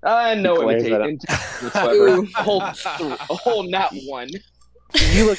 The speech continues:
Speaker 2: down at this guy in the grate, and he looks back up you, at you and, like, gives you, like, smooches, smoochy, smoochy lips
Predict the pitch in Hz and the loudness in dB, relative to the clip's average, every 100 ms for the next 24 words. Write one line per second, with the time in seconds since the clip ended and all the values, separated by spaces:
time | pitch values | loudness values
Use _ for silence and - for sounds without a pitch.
0 | - 139 135 131 123 _ _ _ 120 113 | -2 -2 0 -2 -4 _ _ _ -6 -4
1 | 120 120 - 123 117 110 - 113 110 104 | -6 -8 -6 -4 -4 -8 -4 -2 -2 -4
2 | 120 147 143 - - 117 131 120 - 107 | -6 -2 -2 -2 -6 -4 -4 -6 -4 -4
3 | 107 _ 110 110 101 110 95 110 104 - | -4 _ -4 -4 -2 -2 -2 -4 -6 -8
4 | _ _ 135 113 117 110 110 104 95 _ | _ _ -6 -6 -4 -2 -2 -4 -12 _
5 | _ - 117 - _ _ _ _ _ _ | _ -6 -6 -6 _ _ _ _ _ _
6 | _ _ 160 151 143 127 107 - _ _ | _ _ -4 -2 -2 -6 -10 -16 _ _
7 | _ _ 185 208 - 156 - - - 202 | _ _ -2 -2 -2 -4 -4 -14 -8 0
8 | 233 - 170 127 107 - - | 0 0 -4 -2 -2 -4 -18